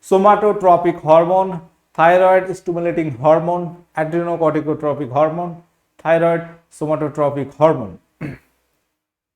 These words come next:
টিএসএইচ এর ফুল ফর্ম কি? এই টিএসএইচ নির্গত হয়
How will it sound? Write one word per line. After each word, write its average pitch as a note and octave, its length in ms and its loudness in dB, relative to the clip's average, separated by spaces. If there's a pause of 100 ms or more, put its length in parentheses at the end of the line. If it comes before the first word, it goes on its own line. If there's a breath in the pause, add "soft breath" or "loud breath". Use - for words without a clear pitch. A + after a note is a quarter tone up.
(160)
টিএসএইচ G3+ 920 -2 (320)
এর D#3+ 200 -2
ফুল E3 160 -2
ফর্ম D#3 220 0
কি? D#3 200 -6 (520)
এই D3 140 0 (160)
টিএসএইচ F#3 840 -4
নির্গত E3+ 480 -2
হয় E3+ 260 0